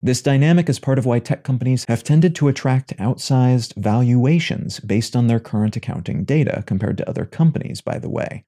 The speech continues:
because it became a truism that a tech company's best days would always be ahead of them, possibly a good deal ahead of them.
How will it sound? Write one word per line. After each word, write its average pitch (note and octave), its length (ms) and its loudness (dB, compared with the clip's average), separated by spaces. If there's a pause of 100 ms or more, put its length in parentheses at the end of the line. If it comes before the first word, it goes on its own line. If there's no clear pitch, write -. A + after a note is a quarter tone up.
because A2 220 0
it G#2+ 80 -2
became C3 320 2
a A#2+ 180 2
truism C3+ 840 2
that G#2 160 0
a A2+ 100 2
tech D3 340 -4
company's C3 440 2
best A2+ 500 -2
days F#2 520 -2 (100)
would - 140 -2
always B2+ 420 2
be A#2 500 2
ahead A2 240 0
of - 120 -2
them, - 260 -12 (200)
possibly A#2+ 680 -2 (220)
a G#2+ 80 -2
good G#2+ 320 -2
deal B2 440 0
ahead G2 260 -4
of - 120 -12
them. - 200 -14